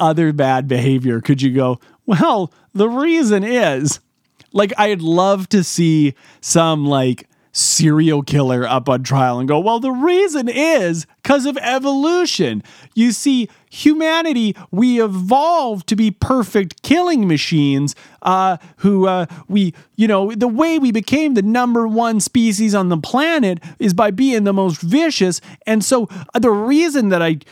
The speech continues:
uh, uh, kidnapped all those people and left them in my basement in a pit is b-, because of evolution. It's like, I don't think any of these guys are biologists.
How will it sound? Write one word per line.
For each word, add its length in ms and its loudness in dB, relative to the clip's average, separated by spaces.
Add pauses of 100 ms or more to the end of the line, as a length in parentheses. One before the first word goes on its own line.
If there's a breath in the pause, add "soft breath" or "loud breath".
(160 soft breath)
uh, 40 -6
uh, 1400 0
kidnapped 520 0
all 140 2
those 160 0
people 440 0 (160 loud breath)
and 400 0
left 520 0
them 120 0
in 100 0
my 140 2
basement 560 -2
in 80 -2
a 80 -2
pit 520 -4 (320 soft breath)
is 400 -4 (440 soft breath)
b-, 160 -8
because 440 0
of 120 -2
evolution. 1000 0 (640)
It's 140 -8
like, 240 -2
I 240 -8
don't 220 -2
think 260 -2 (160)
any 360 0
of 100 0
these 200 -2
guys 360 0
are 80 0
biologists. 1300 -2